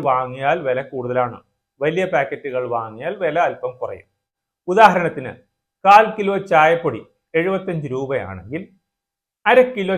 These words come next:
ചായപ്പൊടിക്ക് നൂറ്റൻപത് അല്ല, നൂറ്റിനാൽപത്തഞ്ചായിരിക്കും, അഞ്ച് രൂപ കുറവ്. എന്നാൽ ഇപ്പോൾ അങ്ങനെയല്ല, നേരെ തിരിച്ചാ. വലിയ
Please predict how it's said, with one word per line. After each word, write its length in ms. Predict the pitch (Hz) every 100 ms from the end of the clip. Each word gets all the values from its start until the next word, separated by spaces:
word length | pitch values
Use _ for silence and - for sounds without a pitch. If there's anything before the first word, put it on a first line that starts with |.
| 190
ചായപ്പൊടിക്ക് 500 | 147 151 139 139 170
നൂറ്റൻപത് 520 | 156 165 170 156 165 156
അല്ല, 120 | 151 135 - _ _
നൂറ്റിനാൽപത്തഞ്ചായിരിക്കും, 1120 | 147 139 135 127 127 127 123 123 120 120 123 - _ _
അഞ്ച് 160 | 196 135
രൂപ 100 | 117 98
കുറവ്. 200 | 85 95 _ _ _
എന്നാൽ 240 | 170 196 190
ഇപ്പോൾ 180 | 185 190 170
അങ്ങനെയല്ല, 340 | 151 139 101 - _ _ -
നേരെ 420 | 156 180 196 202 196 -
തിരിച്ചാ. 320 | 170 170 175 - - _ 160
വലിയ 320 | 180 202 220